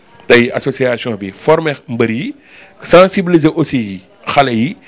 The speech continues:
euh, ci ñu, euh, ñu, ñu bañ a dugg ci gaal gi, def ay forum. Kon nag yooyu ñun bu fekkee ni wax dëgg Yàlla association bi amuñu moyens yi, te ñun li ñu bëgg rek mooy jàppale ci kilifa réew mi,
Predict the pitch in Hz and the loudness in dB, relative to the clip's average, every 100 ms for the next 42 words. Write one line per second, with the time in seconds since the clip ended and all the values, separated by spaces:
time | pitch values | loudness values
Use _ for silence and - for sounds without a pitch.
0 | - - - 123 123 - 156 180 - 120 | -20 -12 2 2 2 0 0 -2 -6 0
1 | 139 160 - 135 123 120 123 120 123 139 | 0 -2 -8 -4 -2 -2 -4 -4 -2 -2
2 | 135 143 139 139 127 135 135 139 117 107 | -2 -2 -2 -2 -4 -4 -4 -6 -4 -4
3 | 101 - 82 _ _ _ - 120 - 131 | -4 -10 -16 _ _ _ -2 -2 2 0
4 | 123 120 107 87 _ _ _ _ - 135 | 2 2 0 -2 _ _ _ _ 2 2
5 | 131 147 160 143 131 143 120 131 156 151 | 4 2 2 0 -2 -4 -6 -6 -6 -4
6 | 135 117 117 117 143 139 123 113 139 - | -4 -2 -6 -4 -4 -2 -4 -8 -10 -6
7 | 127 - 110 - 143 156 147 131 120 101 | -6 -6 -8 -6 -4 -4 -4 -2 -4 -4
8 | 95 123 _ - - - 139 131 - 143 | -6 -10 _ -20 -20 2 4 4 2 0
9 | 139 160 170 151 131 117 120 120 113 170 | 0 -2 -2 -4 -4 -6 -6 -6 -4 -6
10 | - 175 139 135 151 143 123 113 101 110 | -4 -8 -8 -10 -6 -4 -2 -2 -2 -4